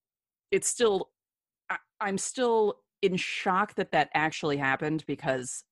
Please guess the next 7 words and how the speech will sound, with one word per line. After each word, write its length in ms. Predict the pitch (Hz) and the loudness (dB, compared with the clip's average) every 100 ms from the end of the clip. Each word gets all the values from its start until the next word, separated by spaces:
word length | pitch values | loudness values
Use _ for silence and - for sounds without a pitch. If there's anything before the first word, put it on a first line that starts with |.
| _ _ _ _ - | _ _ _ _ -4
any 220 | 208 240 | 0 2
other 140 | 220 196 | 2 0
team 540 | - 190 143 135 139 _ _ _ _ _ _ _ _ _ _ _ - | -2 -2 0 -2 -6 _ _ _ _ _ _ _ _ _ _ _ 2
would 80 | 214 | 4
have 60 | 202 | 6
been 160 | 190 | 4
barely 840 | 139 190 185 202 196 180 170 165 | 4 2 4 2 0 -2 -4 -6